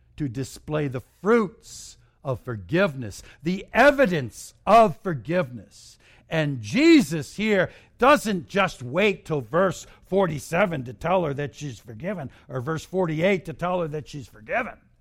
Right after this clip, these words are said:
The whole language of what Jesus is saying to her as sovereign God is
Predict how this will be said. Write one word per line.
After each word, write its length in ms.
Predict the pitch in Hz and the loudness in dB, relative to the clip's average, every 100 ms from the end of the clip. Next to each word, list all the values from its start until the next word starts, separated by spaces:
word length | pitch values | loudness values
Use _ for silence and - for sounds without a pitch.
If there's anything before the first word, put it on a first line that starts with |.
| _ _ _ _ _ _ _ _ _ _ _ | _ _ _ _ _ _ _ _ _ _ _
The 120 | 151 160 | -6 -4
whole 480 | 185 269 330 349 | 2 2 4 0
language 760 | 262 254 311 392 403 294 175 127 | 0 -2 -2 -2 -4 -4 -4 -2
of 120 | 139 | -6
what 220 | 156 170 | -4 -4
Jesus 540 | - 180 180 135 147 156 | -4 -8 -8 -10 -14 -14
is 100 | 139 | -14
saying 440 | - 190 277 254 | -12 -10 -10 -10
to 100 | - | -14
her 240 | 104 107 104 - | -16 -16 -18 -18
as 180 | 165 - | -8 -8
sovereign 640 | - - 214 - 165 160 | -8 -6 0 2 2 -2
God 400 | 143 185 240 180 | 0 0 2 2
is 540 | 147 233 156 117 - | 0 0 0 -2 -12